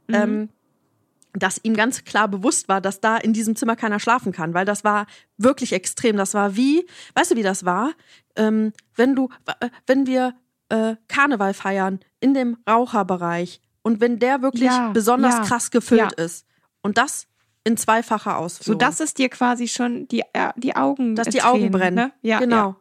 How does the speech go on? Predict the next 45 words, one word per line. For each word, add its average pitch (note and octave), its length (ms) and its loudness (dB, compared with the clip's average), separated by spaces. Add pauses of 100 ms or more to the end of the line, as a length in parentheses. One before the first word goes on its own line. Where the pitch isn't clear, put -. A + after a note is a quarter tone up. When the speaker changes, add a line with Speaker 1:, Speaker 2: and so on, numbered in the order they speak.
Speaker 2:
genau A#3 300 0
so. G3+ 240 -4
Es G3+ 140 -12
war A3+ 180 -2
einfach A3 300 -6 (100)
extrem. G3 640 -6 (920)
Ja, G#3+ 160 2
und G3+ 140 -2
dann, G3+ 260 -2
äh, G3 300 -4
Speaker 1:
Boah, G#3 140 4
die E3+ 120 -2
arme G3+ 220 0
Speaker 2:
dann G#3 180 0
haben G#3 100 2
Speaker 1:
Pia, F#3 280 -2 (100)
die A3 140 0
auch - 100 0
noch, G3 220 -4 (100)
also F3+ 200 -2
ich - 160 -6
meine, G#3+ 180 0
ne, G#3+ 140 2 (100)
du - 80 -4
Speaker 2:
N-, A3+ 80 0
Speaker 1:
natürlich A3 60 0 (240)
Speaker 2:
schmachtet, - 140 -2
Speaker 1:
auch - 220 2
als - 220 0
Speaker 2:
genau, G3 60 2
Speaker 1:
Nichtraucherin, F#3+ 560 2
Speaker 2:
ja. - 40 0
Speaker 1:
aber G#3 180 2
die, A#3 260 -2
die A#3+ 160 -2
gerade G3+ 280 -2
versucht, A3+ 640 -4
<laughs> - 160 -20
sich C4 160 0
das B3 200 0
abzugewöhnen, A3 720 -2
das G#3 200 -4
ist - 140 -10
natürlich, G3 500 -2
äh, F#3+ 140 -2